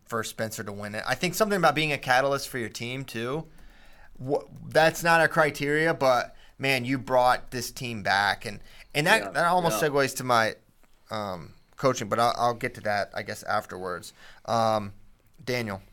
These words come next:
Speaker 2: You're gonna give Spencer Lee the coaching award?
Speaker 1: Yes.
Speaker 2: <laughs>
Speaker 1: No. No.
Speaker 2: What? What?
Speaker 1: <laughs>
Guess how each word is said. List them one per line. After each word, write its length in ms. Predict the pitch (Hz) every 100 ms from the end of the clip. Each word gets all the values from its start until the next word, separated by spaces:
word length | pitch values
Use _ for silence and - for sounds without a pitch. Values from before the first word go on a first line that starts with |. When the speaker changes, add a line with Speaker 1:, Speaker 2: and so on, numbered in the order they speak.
| - -
Speaker 2:
You're 120 | 139 160
gonna 160 | 247
give 180 | 233 220
Spencer 400 | - 220 220 208
Lee 160 | 196 202
the 100 | 196
coaching 400 | - 190 185 220
award? 400 | 214 226 247 -
Speaker 1:
Yes. 520 | 123 117 101 123 - -
Speaker 2:
<laughs> 60 | - - -
Speaker 1:
No. 320 | 147 131 127 - - 175
No. 300 | 170 160 147
Speaker 2:
What? 420 | 175 226 403 392 - - - - -
What? 500 | 180 247 320 262 131 - -
Speaker 1:
<laughs> 340 | 107 123 107